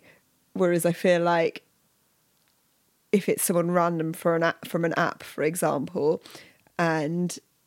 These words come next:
you know, for you, they re-, they reveal they're, uh, adamant atheist, that just feels like you're taking on a massive challenge,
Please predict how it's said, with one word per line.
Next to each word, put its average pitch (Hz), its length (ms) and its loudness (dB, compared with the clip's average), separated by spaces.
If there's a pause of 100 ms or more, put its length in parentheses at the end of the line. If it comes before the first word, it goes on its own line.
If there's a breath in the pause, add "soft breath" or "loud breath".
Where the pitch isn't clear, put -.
(200)
you 180 100 2
know, 156 260 2
for - 160 -2
you, 175 380 2
they 170 160 4
re-, 175 420 0
they 170 260 2
reveal 165 540 2
they're, 160 400 0 (760)
uh, 151 300 2 (160)
adamant 165 560 0
atheist, - 840 0 (540 loud breath)
that 202 160 2
just - 180 -2
feels 180 300 4
like 165 140 2
you're 156 100 -2
taking 196 440 0
on 175 140 4
a 165 40 0
massive 170 520 0
challenge, 165 720 0